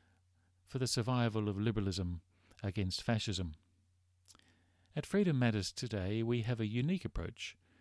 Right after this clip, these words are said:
We consider freedom from a Christian perspective. We approach the issue of fear with an open Bible. We promote, promote Christianity, not religion.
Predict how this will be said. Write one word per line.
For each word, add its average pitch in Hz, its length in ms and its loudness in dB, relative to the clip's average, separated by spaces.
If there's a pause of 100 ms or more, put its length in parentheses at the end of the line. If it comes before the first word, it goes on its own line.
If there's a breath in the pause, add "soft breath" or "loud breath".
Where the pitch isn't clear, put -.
(400 soft breath)
We 156 140 2
consider 117 480 2
freedom 101 600 2
from 117 200 0
a 98 60 2
Christian 95 480 -2
perspective. - 640 -6 (840 soft breath)
We 87 140 -2
approach 117 520 2
the 101 240 0
issue 117 400 0
of 80 80 -8
fear 139 460 2 (800 soft breath)
with 117 160 2
an 117 160 2
open 110 320 2
Bible. 107 480 0
We 92 140 -2
promote, 107 520 2 (360)
promote 127 400 2
Christianity, 104 800 0
not 113 240 -2
religion. 104 480 -4